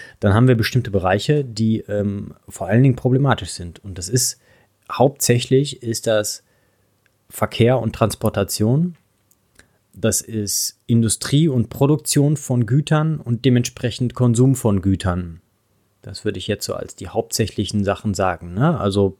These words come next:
plus Energie, ne? Muss man auch irgendwie produzieren und herstellen. Das sind so diejenigen, die, wenn man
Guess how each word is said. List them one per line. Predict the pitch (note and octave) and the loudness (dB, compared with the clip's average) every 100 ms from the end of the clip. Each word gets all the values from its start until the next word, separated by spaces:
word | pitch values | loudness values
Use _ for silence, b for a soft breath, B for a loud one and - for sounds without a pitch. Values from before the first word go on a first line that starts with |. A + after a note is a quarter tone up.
| _ | _
plus | - A#2+ - - | 2 2 2 0
Energie, | G#2+ G2 A2 F2+ F#2 | 2 4 2 0 2
ne? | E3+ | 2
Muss | D3+ | 2
man | G#2 | 0
auch | F#2+ F2+ | 0 -2
irgendwie | G2 F2 F2+ | -6 -8 -8
produzieren | - G#2 F#2+ - A2 G2+ | 0 2 2 2 2 2
und | F#2 - | -2 -2
herstellen. | G2+ - - F2 F2 B B B B B | -2 -2 -4 -6 -8 B B B B B
Das | A2 | 0
sind | C#3 B2 | 2 4
so | B2+ | 2
diejenigen, | A#2 A2+ A#2 B2 A#2+ G#2+ | 4 4 6 6 4 4
die, | G#2+ G#2+ - B B B B | 2 2 -2 B B B B
wenn | G#2 | 2
man | G#2 | 2